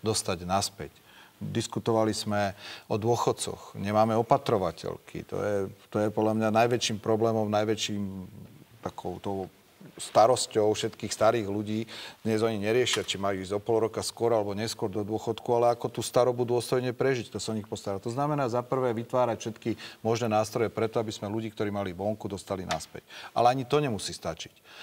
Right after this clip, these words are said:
V Poľsku vytvorili veľmi účinný nástroj, pracuje tam viac ako milión Ukrajincov. Fantastických inžinierov,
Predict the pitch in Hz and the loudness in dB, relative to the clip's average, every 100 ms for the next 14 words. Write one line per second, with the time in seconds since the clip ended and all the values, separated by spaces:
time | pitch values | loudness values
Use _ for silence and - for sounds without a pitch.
0 | - - - 123 131 143 - - 151 120 | -18 -18 -4 2 4 2 -4 -2 -2 -2
1 | - 117 113 113 107 110 110 107 110 - | -2 0 2 2 2 2 2 0 -2 -2
2 | 113 107 107 117 - 135 117 107 - 113 | -2 2 2 0 -2 0 0 0 2 2
3 | - 120 113 104 110 120 117 117 110 117 | 2 0 0 0 0 0 -2 -2 -2 0
4 | 123 117 113 - 107 85 82 - - _ | 0 0 -2 -2 -2 -4 -8 -14 -16 _
5 | _ - - - 120 123 123 - 104 - | _ -20 -20 -4 0 2 0 -2 -8 -6
6 | 98 113 135 117 117 110 104 98 98 95 | -4 -2 -2 -2 -2 0 0 0 0 0
7 | 95 92 92 92 | 0 -2 -6 -10